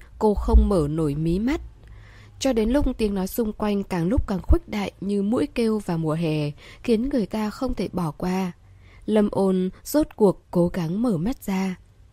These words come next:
Cô nhíu mày, dịu mắt, tỉnh lại vài giây cũng không biết vì sao. Vì thế hỏi người bên cạnh, "Có chuyện gì vậy?" Thấy cô đã tỉnh, Chu Lễ vỗ ghế phía trước nói,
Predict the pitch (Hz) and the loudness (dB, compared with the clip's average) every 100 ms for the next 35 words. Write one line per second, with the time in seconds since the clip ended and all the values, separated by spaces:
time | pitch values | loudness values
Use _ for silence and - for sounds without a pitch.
0 | - - - - 208 185 175 214 262 175 | -20 -20 -20 2 4 6 4 4 2 0
1 | 165 147 - - 226 220 254 320 - - | 0 -2 -10 -4 -2 0 -2 -4 -10 -20
2 | - - 254 202 208 - 202 196 233 226 | -20 -2 0 0 -4 -4 -4 -2 0 0
3 | 226 240 247 - 247 294 - 175 160 - | 0 -4 -4 -4 -4 -4 -2 -2 -2 -2
4 | 190 202 185 - - - - 240 214 196 | -4 -2 -4 -10 -20 -20 -4 -2 0 0
5 | 196 233 254 175 180 226 233 - 170 - | -2 -2 -4 -2 -2 -2 -2 -4 -6 -4
6 | 156 147 - _ _ _ _ _ - 175 | -4 -4 -8 _ _ _ _ _ -2 -2
7 | 160 233 - 170 165 143 175 - _ _ | 0 -4 0 0 0 -2 -4 -12 _ _
8 | _ _ _ _ _ - - 185 185 220 | _ _ _ _ _ -10 4 4 6 2
9 | 196 226 262 208 156 143 - - 277 254 | 2 0 2 4 2 -2 -10 -2 2 2
10 | 262 - 262 277 208 175 190 202 185 - | 0 0 0 2 0 0 0 -2 -2 -2
11 | 277 - 175 160 202 226 | -4 -4 -6 -4 -4 -4